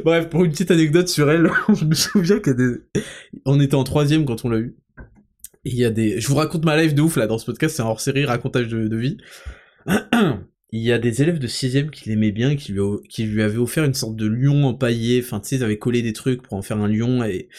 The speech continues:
et bref, on était des fils de pute, parce que genre, le lion, il avait une queue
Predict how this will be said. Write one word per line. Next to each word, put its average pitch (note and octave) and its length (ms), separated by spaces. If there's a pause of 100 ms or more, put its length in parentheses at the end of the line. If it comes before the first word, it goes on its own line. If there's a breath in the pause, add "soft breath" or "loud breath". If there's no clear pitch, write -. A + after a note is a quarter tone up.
(600 loud breath)
et A#2+ 100
bref, A#2 400
on G#2+ 80
était G2+ 220
des G2 100
fils F#2+ 260
de F2 120
pute, E2+ 260
parce - 140
que A2 100
genre, G2+ 240 (260)
le A2 200
lion, C3+ 220
il A#2+ 120
avait G#2 180
une G#2 140
queue C3 320